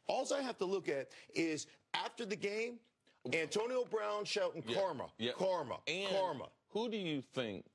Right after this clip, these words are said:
Speaker 2: Juju Schuster? I know, I know you follow Twitter. I know
Speaker 1: Uh-huh.
Speaker 2: you follow the story. Who do you think he looks up more to on the roster on the Pittsburgh Steelers?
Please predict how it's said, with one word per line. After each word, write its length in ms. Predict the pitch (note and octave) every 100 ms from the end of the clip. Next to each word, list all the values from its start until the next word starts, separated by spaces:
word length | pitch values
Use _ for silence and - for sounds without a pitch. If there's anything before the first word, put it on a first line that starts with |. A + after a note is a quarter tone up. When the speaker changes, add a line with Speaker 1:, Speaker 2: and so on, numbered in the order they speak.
| -
Speaker 2:
Juju 440 | F#2+ C3 A2+ A2
Schuster? 500 | F#2 - F2 - D2 - _ _
I 100 | -
know, 180 | B2+ B2+
I 60 | A2
know 160 | A#2+
you 160 | A#2+ A#2+
follow 340 | - A2+ A2
Twitter. 400 | A2 - G2+ F#2+
I 60 | F#2+
know 60 | C3
Speaker 1:
Uh-huh. 100 | G2+
Speaker 2:
you 100 | G2
follow 240 | A2+ F#2+
the 60 | F2
story. 180 | G#2 F2+ -
Who 180 | - F4
do 80 | D4
you 100 | A3+
think 260 | - F3 D3+
he 200 | D#3+ B2+
looks 400 | A#2+ E3+ - -
up 200 | D3+ B2
more 320 | B2+ D3 C#3
to 380 | C#3 A#2+ G2+ G#2
on 260 | - E3+ A3+
the 60 | A#3
roster 600 | D#3 C#3 A2+ - G#2 F#2+ - -
on 140 | C#3+
the 80 | D#3
Pittsburgh 420 | - D3+ - B2
Steelers? 300 | A2 A2 F2+